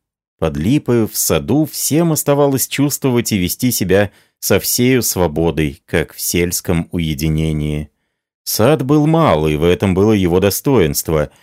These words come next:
Огромность противоречила простоте, а правильные сады более не действовали на воображение.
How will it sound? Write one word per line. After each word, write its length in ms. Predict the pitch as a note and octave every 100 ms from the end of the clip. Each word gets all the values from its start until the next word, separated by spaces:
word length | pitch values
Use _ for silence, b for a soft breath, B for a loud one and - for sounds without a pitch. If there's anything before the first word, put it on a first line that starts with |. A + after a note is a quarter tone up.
| b b
Огромность 920 | F#2+ G#2 G#2 A#2+ F3+ F3 D3+ C#3+ -
противоречила 880 | - D#3 - D#3 E3+ F3 - F2 D#2
простоте, 760 | C#2+ G2 - A#2+ A#2 - D2+ -
а 160 | G2 E2+
правильные 680 | - F#2 F2 D#2 E2+ G#2+
сады 480 | A2 C3+ B2+ D3+ D#3 b b b -
более 560 | G#2 E3+ E3+ D#3+ D3+
не 240 | D3 D3+ C3+
действовали 840 | E2 A#2 C3 - F#2+ C#2+ C#2+ D2
на 200 | D2+ D2+
воображение. 920 | D2+ D2+ D2 D#2+ D2+ D#2 D2 D2 D2+